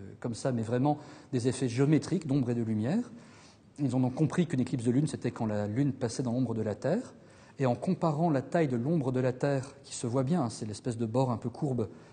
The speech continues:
qui progressait sur la lune pendant l'éclipse. Donc quand on compare, euh, cette ombre à la taille de la lune, on voit que la lune est petite comme à peu près un tiers, un quart de la Terre.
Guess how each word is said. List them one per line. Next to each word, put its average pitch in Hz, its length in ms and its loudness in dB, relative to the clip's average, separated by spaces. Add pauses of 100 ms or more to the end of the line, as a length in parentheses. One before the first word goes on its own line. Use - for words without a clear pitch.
(120)
qui 123 260 -6
progressait 123 560 0
sur - 160 -6
la 110 80 0
lune 127 160 0
pendant 110 180 -4
l'éclipse. 107 440 -8
Donc 117 140 -6
quand 120 180 -8
on 147 40 -2
compare, 139 520 0 (500)
euh, 110 120 -4
cette - 280 -4
ombre 120 360 2 (220)
à 139 60 -4
la 120 140 -2
taille 151 180 2
de 127 80 4
la 120 100 4
lune, 165 300 4 (360)
on 117 100 -2
voit 131 220 2
que 135 140 -2
la 110 120 0
lune 117 380 0
est 117 80 -2
petite 131 400 -6
comme 104 180 -4
à 95 40 -6
peu 104 120 -6
près - 160 -8
un 117 160 -2
tiers, 123 260 -4
un 110 80 -4
quart 117 300 -2
de 107 80 -6
la 98 100 -6
Terre. 127 360 -10